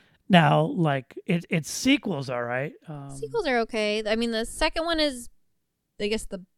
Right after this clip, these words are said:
Speaker 2: best out of the, what, three sequels that they have?
Speaker 1: Yeah, you get the originals and the three sequels.
Speaker 2: Yeah, I mean, the second one is definitely the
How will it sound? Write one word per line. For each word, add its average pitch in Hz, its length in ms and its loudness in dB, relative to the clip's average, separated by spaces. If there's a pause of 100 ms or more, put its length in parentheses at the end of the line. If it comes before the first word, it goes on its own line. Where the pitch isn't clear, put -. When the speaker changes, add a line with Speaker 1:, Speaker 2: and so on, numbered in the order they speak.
(300)
Speaker 2:
best 208 480 -2
out 180 180 -6
of 180 160 -16
the, 175 280 -12
what, 190 340 -10
three 190 420 -18
sequels 220 760 -6
that 226 180 -14
they 226 240 -10
have? 233 340 -10
Speaker 1:
Yeah, 156 160 2
you 147 140 -4
get 165 100 0
the 160 80 0
originals 175 440 4
and 151 100 -2
the 139 40 -2
three 165 200 0
sequels. - 500 -4
Speaker 2:
Yeah, 185 260 -6
I 185 140 -6
mean, 202 160 -8
the 208 80 -6
second 294 240 0
one 247 140 2
is 226 100 -2
definitely 208 280 -4
the 185 100 -4